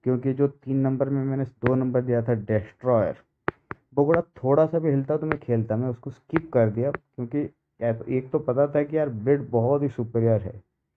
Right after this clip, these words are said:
Last turn को मैंने ignore इसलिए किया था क्योंकि incident हुआ था, लास्ट time भी बैटिंग हुई थी, लेकिन आज बिल्कुल माल ही नहीं लगा, तो मैं छोड़ दिया, मतलब छोड़ दिया, नहीं खेला। वो घोड़ा जीता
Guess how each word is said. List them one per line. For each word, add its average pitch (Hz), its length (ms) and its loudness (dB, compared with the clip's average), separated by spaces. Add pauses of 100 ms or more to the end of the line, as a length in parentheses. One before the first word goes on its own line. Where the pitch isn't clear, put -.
(220)
Last 113 340 -2
turn 131 140 -2
को 131 120 0
मैंने 135 260 2
ignore 123 280 0
इसलिए 127 340 -4
किया 127 180 -2
था 120 140 -4
क्योंकि 139 400 -4
incident 123 480 0
हुआ 95 120 0
था, 95 140 -6
लास्ट 120 260 0
time 139 180 -4
भी 143 60 -4
बैटिंग 135 340 0
हुई 131 120 -2
थी, 113 200 -16 (880)
लेकिन 143 300 4
आज 147 220 4
बिल्कुल 131 440 -2 (340)
माल 120 220 4
ही 135 120 2
नहीं 123 120 2
लगा, 107 220 -2
तो 123 140 -8
मैं 143 120 -4
छोड़ 151 320 2
दिया, - 160 -6
मतलब - 1200 -10
छोड़ 165 240 2
दिया, 160 180 2 (320)
नहीं 143 200 2
खेला। 139 280 -2 (100)
वो 127 100 -4
घोड़ा 127 180 4
जीता 117 380 -4